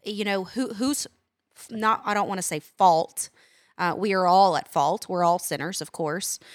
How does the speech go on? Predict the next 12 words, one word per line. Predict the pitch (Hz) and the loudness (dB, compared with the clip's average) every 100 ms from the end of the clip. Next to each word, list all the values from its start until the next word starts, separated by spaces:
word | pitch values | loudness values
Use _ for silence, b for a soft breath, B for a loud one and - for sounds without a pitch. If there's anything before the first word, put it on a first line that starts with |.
| B B | B B
Um, | 196 185 175 175 - 175 | -2 0 0 -4 -14 0
but | 226 240 180 160 - _ _ | 4 6 4 2 -6 _ _
yes, | 220 220 160 - 196 | 0 2 2 -4 0
going | 202 208 196 | 2 2 2
back | 185 202 | 2 2
to | 202 | -4
just | 185 180 | -6 -6
saying | - 180 180 170 170 | -4 -4 -2 -4 -6
the, | 165 165 165 156 - _ _ _ _ | -6 -4 -4 -6 -10 _ _ _ _
sometimes | - 208 233 226 208 | -12 -10 -10 -10 -10
it's | - | -10
just, | 214 - | -8 -8